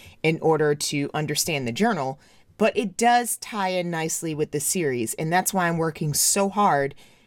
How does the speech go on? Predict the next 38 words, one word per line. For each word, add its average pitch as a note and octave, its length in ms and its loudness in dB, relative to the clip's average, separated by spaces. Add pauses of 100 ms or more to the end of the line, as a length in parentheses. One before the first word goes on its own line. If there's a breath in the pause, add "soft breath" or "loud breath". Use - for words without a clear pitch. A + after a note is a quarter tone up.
(120)
to E3+ 640 2
get D#3+ 260 0
everything E3 640 -2
done D#3+ 480 -2 (180 soft breath)
so - 280 2
I D#3+ 80 4
can D#3 180 -10
release D3+ 420 -4
it E3 160 -4
at C#3+ 200 -4
one C#3 360 -2
time. C3 520 -6 (580 soft breath)
And G#3 160 2
so C4+ 160 2
the A#3+ 140 -2
journal E4+ 500 0
is G#3 160 2
something G#3+ 640 -2 (280 soft breath)
that G#3 220 0
I A#3+ 240 0
actually C#4 440 0
use E3+ 580 0
on D#3 140 -2
a D3+ 80 2
daily E3 420 2
basis C#3 540 0
to - 100 -10
keep - 240 -8
track D3 340 0
of D3 140 -6
the C#3+ 80 -2
progress D#3 560 0
I'm D3 160 -4
making D3 400 -2
in C#3+ 220 -4
my C3 160 0
Christian C3+ 480 -4
journey, D#3 420 -2